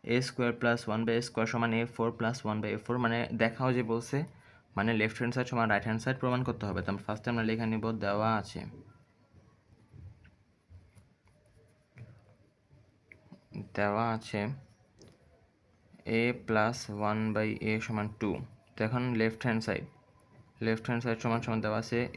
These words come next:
এ স্কয়ার প্লাস ওয়ান by এ স্কয়ার। তো এটা এ স্কয়ার প্লাস বি স্কয়ার সূত্র, a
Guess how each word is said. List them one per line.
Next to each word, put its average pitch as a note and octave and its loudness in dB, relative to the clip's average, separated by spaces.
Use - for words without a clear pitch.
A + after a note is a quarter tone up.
এ - 2
স্কয়ার A2+ 2
প্লাস A2+ 4
ওয়ান G#2+ 0
by A2+ 4
এ - 2
স্কয়ার। - -4
তো - -4
এটা A2 4
এ A#2+ 2
স্কয়ার B2 -2
প্লাস A#2 0
বি A#2+ 0
স্কয়ার A2+ -2
সূত্র, A2+ -4
a - 4